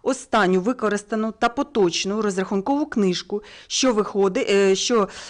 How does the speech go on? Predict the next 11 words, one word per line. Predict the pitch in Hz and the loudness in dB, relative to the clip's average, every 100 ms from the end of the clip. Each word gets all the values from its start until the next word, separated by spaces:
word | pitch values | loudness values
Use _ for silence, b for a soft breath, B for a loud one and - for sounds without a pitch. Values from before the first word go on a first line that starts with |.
| B | B
використовується | 185 208 196 185 - 214 294 302 | -4 0 2 0 0 -2 -2 -2
на | 226 | -2
період | 196 202 214 277 190 | -2 -2 0 -2 -2
виходу | 220 220 175 180 175 | -2 -2 -4 -4 -4
з | - 165 | -6 -4
ладу | 175 185 208 285 - B | 0 2 0 -4 -8 B
касового | - 262 262 262 254 | -2 -2 0 -2 0
апарату, | 262 262 254 254 254 220 | -2 0 2 2 0 -4
здійснення | 175 233 - 196 190 - | -4 -4 -2 0 2 0
його | 190 196 214 | -2 0 2
ремонту | 180 170 180 226 285 | 2 0 0 -2 -4